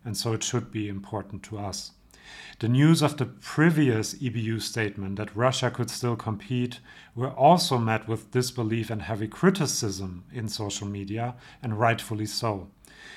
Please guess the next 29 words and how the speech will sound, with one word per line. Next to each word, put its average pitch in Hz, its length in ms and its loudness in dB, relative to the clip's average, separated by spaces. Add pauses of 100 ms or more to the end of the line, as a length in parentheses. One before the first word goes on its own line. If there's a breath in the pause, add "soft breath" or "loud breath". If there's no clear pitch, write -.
(100)
So - 140 -4
Eurovision 139 680 6
always 143 400 4
seems 139 320 -2
to 127 100 -6
be 117 120 -2
important 135 800 0
when 117 140 -4
people 123 360 -4
don't 143 440 2
agree 104 360 -6
with 101 200 -6
a 110 60 -4
decision, 120 640 -4 (340 loud breath)
and 120 180 -2
it 107 140 -4
is 113 160 -4
then 131 260 2
cast 131 500 0
as - 200 -12
ridiculously 123 840 -4
unimportant 123 800 2
when 110 180 -6
the 107 80 -6
right 107 300 -6
decision 104 460 -6
has 98 220 -10
been 98 240 -6
made. 101 320 -8